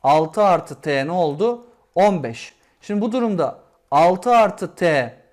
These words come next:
şöyle T'yi şöyle yazayım. Ya on beştir ya da altı artı T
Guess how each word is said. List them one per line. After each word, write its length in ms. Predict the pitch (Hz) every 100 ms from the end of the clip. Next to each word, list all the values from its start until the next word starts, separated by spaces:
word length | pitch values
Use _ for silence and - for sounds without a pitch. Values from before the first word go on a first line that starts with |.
| _
şöyle 260 | _ 139 127
T'yi 260 | 147 139 135
şöyle 260 | 147 135
yazayım. 320 | 117 113 113 -
Ya 160 | 151 190
on 280 | 214 233
beştir 520 | 190 135 - 208 247 _ _ _ _ _
ya 180 | 185 214
da 140 | 233
altı 520 | 156 165 180 180 262 175
artı 480 | 160 143 - 131
T 440 | - 151 175 254